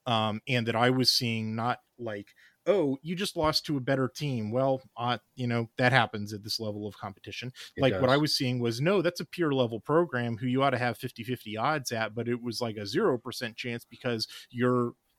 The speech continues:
Speaker 1: throwing the ball into the stands when you're trying to field, you know, or
Speaker 2: Yeah.
Speaker 1: you're, you know, you're sliding five steps early and,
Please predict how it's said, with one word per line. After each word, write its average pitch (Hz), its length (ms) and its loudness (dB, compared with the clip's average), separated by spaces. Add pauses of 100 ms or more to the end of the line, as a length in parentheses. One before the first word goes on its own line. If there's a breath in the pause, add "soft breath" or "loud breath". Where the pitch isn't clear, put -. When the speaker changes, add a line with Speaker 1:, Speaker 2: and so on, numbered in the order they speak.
Speaker 1:
throwing 135 300 4
the 123 60 2
ball 123 320 6
into 117 160 -2
the 104 100 -8
stands 127 560 2
when 110 140 -6
you're 104 80 -6
trying 110 320 -4
to 101 60 -10
field, 101 540 -4
you 113 120 -8
know, 107 340 -6
or 107 400 -4
Speaker 2:
Yeah. - 140 -8 (200 loud breath)
Speaker 1:
you're, 117 440 2 (180)
you 123 100 -6
know, 107 300 -2 (300)
you're 123 180 2
sliding 120 720 4
five 127 340 4
steps - 400 2
early 113 520 0
and, 139 340 -2